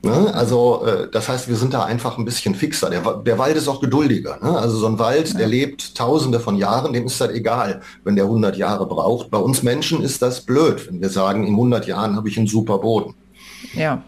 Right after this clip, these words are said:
Speaker 2: Es ist schön dann für unsere Nachfahren, für uns selber ist es
Speaker 1: <laughs>
Speaker 2: natürlich nicht mehr so
Speaker 1: Ja.
Speaker 2: relevant. Ähm,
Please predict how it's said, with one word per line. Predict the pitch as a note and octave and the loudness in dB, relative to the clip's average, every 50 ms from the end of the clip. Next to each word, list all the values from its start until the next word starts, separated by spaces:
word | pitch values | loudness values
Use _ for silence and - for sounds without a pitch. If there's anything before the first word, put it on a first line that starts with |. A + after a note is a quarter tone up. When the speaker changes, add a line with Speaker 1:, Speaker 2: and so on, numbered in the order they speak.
| - - - - - - - - | -18 -20 -20 -20 -20 -20 -18 -16
Speaker 2:
Es | F3 - | -10 -6
ist | - F#3 F3 - | -6 -6 -6 -4
schön | - - F3 F3+ F3+ | -2 0 0 2 0
dann | F3+ F3 E3+ | 0 -2 -2
für | - F3 | -4 -6
unsere | D#3+ E3+ E3 - F3+ | -6 -6 -4 -4 -2
Nachfahren, | E3 D3+ D#3 F3+ G#3 - - - G#3+ G3+ G#3 G#3 G#3 | -2 0 0 -2 -2 -4 -4 -2 0 2 2 2 2
für | G3+ - - - | 0 -2 -4 -4
uns | F3 F3+ - | -4 -4 -2
selber | - D#3 E3 E3 - F3 F3 E3+ | 0 0 2 2 4 2 2 2
ist | F3 - - - - | -2 -4 -8 -8 -6
es | - - | -4 -2
Speaker 1:
<laughs> | |
Speaker 2:
natürlich | - F3+ G#3 - E3+ E3 G#3 F#3 - | -2 -2 -2 0 0 0 0 0 0
nicht | - D3+ - | -4 -10 -8
mehr | - C#3+ D3 | -6 -6 -6
so | C#3+ - C#3+ C3+ C#3 C#3 - - - - - - - - - - | -4 -4 -2 -2 -2 -4 -6 -10 -14 -14 -12 -12 -12 -12 -10 -2
Speaker 1:
Ja. | - D#3+ E3+ | 2 2 2
Speaker 2:
relevant. | D3+ D3 D3 C#3 C#3+ C#3+ C#3+ D3 D3 C#3+ - - - - - - - - | 4 2 0 0 0 0 0 -2 -4 -8 -12 -16 -18 -18 -16 -18 -14 -6
Ähm, | - - F3+ F3 F3 F3 F3 F3 F3 E3+ | -2 0 2 2 2 2 0 0 0 -2